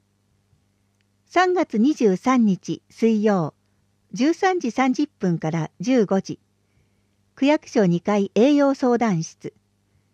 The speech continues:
対象、一歳から二歳児と保護者、初めて参加する人。持ち物、飲み物、タオル。先着二十組。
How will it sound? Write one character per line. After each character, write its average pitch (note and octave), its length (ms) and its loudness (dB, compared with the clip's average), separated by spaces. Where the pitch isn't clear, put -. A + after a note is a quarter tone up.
対 B3+ 180 0
象、 G3+ 460 -2
一 C#4+ 120 0
歳 C#4+ 360 0
か F#3 140 0
ら F3+ 120 2
二 F#3+ 160 2
歳 E4 260 0
児 A3+ 140 -4
と D#3 140 -4
保 G3 140 -2
護 G#3+ 140 2
者、 - 260 -8
初 G#3+ 260 -2
め E4+ 100 2
て G3 140 -2
参 F#3 220 0
加 F#3+ 140 -2
す F#3 140 -4
る E3+ 100 -4
人。 - 300 -12
持 G3+ 120 2
ち E4+ 140 -4
物、 A3 340 -2
飲 G#3 140 4
み D#4+ 140 4
物、 G#3 320 -2
タ A#3+ 200 -2
オ F#3+ 80 -2
ル。 D#3+ 140 -10
先 D#4 240 -2
着 C#4+ 360 -4
二 G3 140 2
十 D4 160 -2
組。 D#3 300 -4